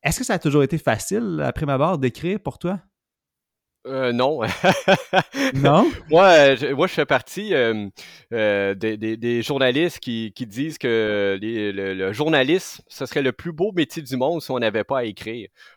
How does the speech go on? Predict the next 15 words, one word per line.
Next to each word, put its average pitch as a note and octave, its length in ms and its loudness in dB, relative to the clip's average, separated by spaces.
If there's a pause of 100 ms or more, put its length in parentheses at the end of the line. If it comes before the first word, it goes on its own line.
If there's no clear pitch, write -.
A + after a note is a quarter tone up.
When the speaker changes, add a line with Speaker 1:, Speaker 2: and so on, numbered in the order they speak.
Speaker 2:
Moi, C#3 100 0
je - 60 -10
serais, A#2+ 220 2
je - 60 -12
serais B2 160 0
tout - 320 -8
à C#3+ 80 2
fait D#3+ 380 2
Speaker 1:
<laughs> A2 100 0
Speaker 2:
heureux D3 380 2 (320)
de C3 100 4
faire D3 280 6
seulement F3 440 2
des D3+ 160 4
entrevues, C3 540 0